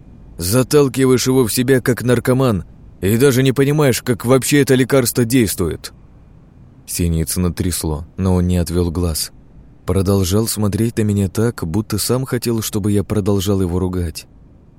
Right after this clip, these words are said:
Причём трясло его не от злости, а от осознания собственной беспомощности. Его усы побелели от осевшего на волосках ещё не завершённого нaltrексона.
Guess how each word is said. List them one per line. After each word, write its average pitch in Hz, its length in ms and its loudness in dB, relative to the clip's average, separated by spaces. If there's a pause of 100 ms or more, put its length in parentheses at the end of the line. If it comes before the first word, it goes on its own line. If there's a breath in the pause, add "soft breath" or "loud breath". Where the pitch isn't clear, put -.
(160)
Причём 90 380 0
трясло 92 400 0
его 90 220 2
не 85 140 0
от 87 120 0
злости, 90 520 -4 (340)
а 92 120 0
от 104 120 -4
осознания 135 560 0
собственной 123 520 -2
беспомощности. 107 960 -4 (840)
Его 82 300 0
усы 110 220 -2
побелели 107 560 0
от 87 180 -2
осевшего 98 460 -2
на 87 100 0
волосках 87 500 -4
ещё 95 200 -4
не 92 120 0
завершённого 90 680 -2
нaltrексона. 87 840 -4